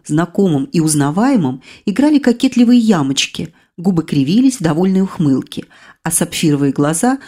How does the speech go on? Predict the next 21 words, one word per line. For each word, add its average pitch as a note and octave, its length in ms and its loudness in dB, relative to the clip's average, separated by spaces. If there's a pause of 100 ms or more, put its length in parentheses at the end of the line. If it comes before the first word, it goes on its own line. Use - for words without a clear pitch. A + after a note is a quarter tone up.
(180)
как D4 200 -2
обычно, D#3 400 -2
ничего D#3+ 440 0
не F#3+ 180 2
выражали. C#3+ 680 -4 (540)
Теперь B3+ 280 2
уже B3+ 160 4
сухие B3+ 440 0
волосы F3 420 0
обрамляли D#3+ 540 0
лицо, G3 500 0 (240)
всё - 160 -2
так D4+ 200 -2
же C4+ 60 4
доходя A3 380 0
до A3+ 80 0
подбородка. G#3 800 -4 (240)
Шею C4 480 2
обвивала D#3+ 440 0
тонкая A3+ 400 0
шнуровка, F#3 680 0